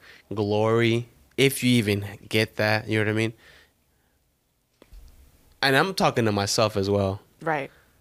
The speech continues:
Speaker 1: Like,
Speaker 2: In
Speaker 1: do
Speaker 2: general.
Speaker 1: not fucking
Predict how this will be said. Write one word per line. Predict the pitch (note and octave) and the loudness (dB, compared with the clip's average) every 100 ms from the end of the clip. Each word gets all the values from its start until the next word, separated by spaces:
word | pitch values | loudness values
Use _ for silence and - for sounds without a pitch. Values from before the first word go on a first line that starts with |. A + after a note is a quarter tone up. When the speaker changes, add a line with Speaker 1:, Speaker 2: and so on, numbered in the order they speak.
| _ - | _ -2
Speaker 1:
Like, | G#2 G2 - _ _ _ - | -2 -2 -6 _ _ _ -2
Speaker 2:
In | D#3 | 2
Speaker 1:
do | D3+ | 4
Speaker 2:
general. | C3 A2+ G#2+ | 2 2 2
Speaker 1:
not | G2+ D#3 | 2 0
fucking | F3+ - A2 G#2 - G2+ | -6 -4 -2 -2 -4 -6